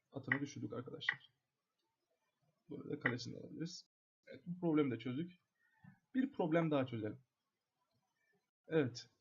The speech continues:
Şu an beyaz oynadı arkadaşlar. Beyazları görüyorsanız arkadaşlar bakın. Şu anda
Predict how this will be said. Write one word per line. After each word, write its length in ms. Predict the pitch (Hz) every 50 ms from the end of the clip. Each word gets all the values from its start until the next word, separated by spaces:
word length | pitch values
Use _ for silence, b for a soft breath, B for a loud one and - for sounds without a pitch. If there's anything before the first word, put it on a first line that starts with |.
| _ _ _ _ _ _ _ _ b b b b b b b _ _ _ _ -
Şu 180 | - - - 165
an 140 | 165 165
beyaz 200 | 151 175 185 180
oynadı 240 | 165 160 135 123 120
arkadaşlar. 640 | 117 113 117 123 117 123 123 - 175 180 180 180 - _ _ _ _ _ _
Beyazları 400 | 156 143 160 180 196 196 226 220
görüyorsanız 460 | 202 175 196 220 233 214 - 180 160 160
arkadaşlar 500 | 160 175 180 170 160 151 - 147 135 143
bakın. 280 | 143 - 147 127 127 - _ _ _ _ _ _ _ _ _ _ _ _ _ _
Şu 200 | - - - 175
anda 240 | 180 190 202 202